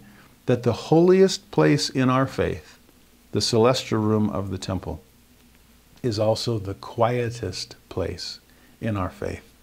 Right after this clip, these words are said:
All the work <laughs> is behind us, and we're finally in a place where we can simply be still and come to know God, where we can think about the beliefs that are driving those behaviors,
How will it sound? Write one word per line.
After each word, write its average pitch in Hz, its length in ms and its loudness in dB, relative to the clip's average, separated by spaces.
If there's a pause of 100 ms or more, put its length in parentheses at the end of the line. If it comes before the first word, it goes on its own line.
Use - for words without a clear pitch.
(680)
All 127 280 4
the 117 140 0
work 127 600 2 (200)
<laughs> - 180 -20
is 113 240 -2
behind 113 500 0
us, 87 340 -6 (720)
and 104 200 -4
we're 98 80 -2
finally 135 480 2
in 139 100 -2
a 151 80 -2
place 104 420 -4
where 107 140 -4
we 98 160 -4
can 98 240 -8
simply 107 640 -6 (640)
be 107 120 0
still - 600 -6 (720)
and 95 220 -6
come 120 220 -2
to 117 120 -6
know 98 180 -4
God, 87 440 -6 (1040)
where 110 100 -2
we 110 140 -2
can 104 160 -6
think 147 240 2
about 120 380 2
the 104 80 -4
beliefs 110 800 0 (500)
that 117 120 0
are 110 80 4
driving 120 520 4
those 107 220 2
behaviors, 92 800 -4